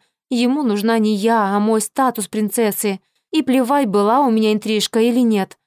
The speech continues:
Я выпрямляю спину, готовая биться за свою жизнь. «Давай же, Николь», приказывает маг. «У нас возникли недоразумения, но мы их решим». «Нечего нам решать, Гилберт»,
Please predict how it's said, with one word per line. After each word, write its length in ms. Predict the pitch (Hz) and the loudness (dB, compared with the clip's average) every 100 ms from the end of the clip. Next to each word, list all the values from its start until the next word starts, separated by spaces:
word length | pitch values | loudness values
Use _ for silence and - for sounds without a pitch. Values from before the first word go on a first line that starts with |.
| _ - | _ -6
Я 180 | 214 208 | -2 -2
выпрямляю 520 | 208 220 214 220 214 | 0 0 2 0 0
спину, 480 | - - 262 262 240 | -4 -2 0 0 0
готовая 520 | 220 214 247 240 240 | -2 0 0 2 0
биться 280 | 214 233 233 | 0 -2 -2
за 100 | 226 | -2
свою 260 | - 240 | 0 0
жизнь. 380 | 226 208 185 180 _ _ _ | 0 -2 -4 -8 _ _ _
«Давай 600 | 196 202 196 190 214 196 | -4 -2 0 0 0 0
же, 160 | 175 196 | 0 0
Николь», 680 | 202 196 240 247 208 185 180 _ _ _ | 0 0 2 2 2 0 -4 _ _ _
приказывает 540 | 226 226 214 196 196 | -4 0 -2 -2 -4
маг. 280 | 196 190 - _ _ - | -2 -4 -6 _ _ -4
«У 120 | 220 | 0
нас 260 | 214 208 196 | 2 0 0
возникли 560 | 208 208 214 262 220 | 0 0 0 0 0
недоразумения, 800 | 208 196 208 196 214 208 202 202 | 0 0 0 0 0 0 2 0
но 180 | 202 208 | 2 2
мы 280 | 208 214 294 | 2 2 0
их 140 | 294 | 0
решим». 640 | 285 277 - 202 190 190 175 _ _ _ _ _ _ | 0 0 -2 0 -2 -2 -6 _ _ _ _ _ _
«Нечего 500 | 226 247 294 294 240 | 2 2 2 0 0
нам 160 | 233 226 | 2 2
решать, 360 | 226 - 233 | 0 0 0
Гилберт», 480 | 208 330 302 208 190 | 0 0 2 2 -2